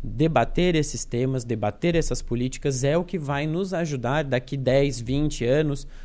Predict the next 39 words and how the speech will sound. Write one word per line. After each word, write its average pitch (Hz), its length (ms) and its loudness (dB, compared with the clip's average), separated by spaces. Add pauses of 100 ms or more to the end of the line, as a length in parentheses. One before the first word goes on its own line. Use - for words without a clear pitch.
(240)
a 170 160 2
construir 175 680 0
e 151 80 2
a 147 80 2
fortalecer 185 760 2
um 185 100 0
sistema 165 580 0
que 143 120 -8
seja 165 340 -2
cada 147 220 -2
vez 165 240 -2
mais 156 220 -4
coletivo, 151 880 0
planetário 147 840 0 (300)
e 160 100 0
enxergue 170 560 0
o - 20 -2
ser 160 220 -2
humano 160 220 0
como 180 260 -2
um 180 100 -2
integral, 185 560 -2 (260)
pra 113 120 -8
que 127 80 -2
a 123 40 0
gente 135 200 -2
possa 135 320 0
tratar 147 320 -2
da 165 100 0
pessoa 151 320 -2
não 156 160 0
apenas 165 340 -2
daquela 151 360 0
condição, 139 500 0
mas 127 220 -2
dela 147 260 2
como 147 240 -2
um 147 80 -2
todo. 120 380 -2